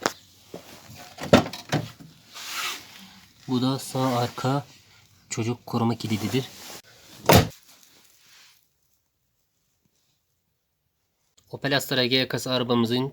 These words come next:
çocuk kilidi bu tarafta. Görmüş olduğunuz gibi kırmızı renkli. Paketlerden pakete değişebilir. Şu an kapı açılıyor.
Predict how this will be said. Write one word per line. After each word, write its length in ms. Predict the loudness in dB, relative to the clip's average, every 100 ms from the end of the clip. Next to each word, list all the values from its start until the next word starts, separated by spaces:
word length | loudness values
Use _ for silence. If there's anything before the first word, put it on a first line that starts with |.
| -6
çocuk 260 | -4 -2 0
kilidi 460 | -2 0 -2 -2
bu 80 | -10
tarafta. 600 | -4 -4 0 2 0 0 -20 -20 -20 -20 -20 -18 -8
Görmüş 360 | -4 -2 -2
olduğunuz 400 | -4 -2 0 0
gibi 200 | -2 -4
kırmızı 380 | -2 2 2 2
renkli. 280 | 0 2 -2 -2 -8 -14 -12 -6 -4
Paketlerden 520 | -2 0 0 2 0
pakete 460 | 0 -2 0 -2 -2 -8 -6
değişebilir. 680 | -2 -2 -2 -2 -2 -4 -8 -10 -20 -20 -20 -20 -14
Şu 380 | -8 -4 0
an 180 | 2 2
kapı 240 | 0 -2 -2
açılıyor. 640 | -2 -4 -2 2 4